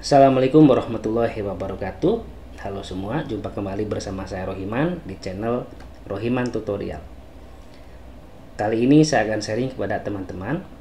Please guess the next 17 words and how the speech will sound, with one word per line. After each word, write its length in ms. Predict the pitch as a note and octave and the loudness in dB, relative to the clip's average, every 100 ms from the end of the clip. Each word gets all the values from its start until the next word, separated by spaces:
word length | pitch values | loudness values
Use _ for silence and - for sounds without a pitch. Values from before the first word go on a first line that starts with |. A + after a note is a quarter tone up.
| - | -8
yaitu 320 | A2+ F2+ - | -6 -4 -6
bagaimana 560 | G2+ G#2 G2 G2+ A#2+ B2 | -4 -6 -6 -6 -6 -6
cara 400 | - G2+ A2+ - A2+ | -4 -2 -2 -4 -6
merapikan 720 | A2+ A2 A2 A#2 - B2+ A#2+ | -6 -4 -6 -8 -4 -6 -4
tulisan 640 | C3 B2 A#2 D3 D3+ D3+ - - | -2 -2 -2 0 2 0 -4 -10
hasil 400 | A2 - C#3 C3+ | -10 -4 -2 0
copy 320 | C3 B2 B2 | -2 -2 -4
paste 400 | - D#3 D#3 - | -2 -2 -2 -6
dari 320 | G#2+ G#2 G#2+ G#2 | -4 -4 -6 -6
internet. 480 | G2 F#2+ A2+ A2+ - - - - - - - - - - - | -10 -10 -10 -10 -12 -16 -18 -20 -20 -20 -20 -18 -18 -18 -16
Oke, 320 | F#2+ - C3 | -10 -2 0
kita 240 | D#3 C3 A#2 | 0 -2 -4
langsung 240 | A2+ A2+ | -6 -8
saja 320 | A2+ A2 D#3 | -4 -2 -4
menuju 480 | - G#2+ G2+ G#2 A#2+ | -4 -6 -6 -6 -6
ke 320 | B2 B2 A#2 | -2 -2 -2
caranya. 480 | - A2 G2 F#2 F2+ | -4 -6 -6 -8 -12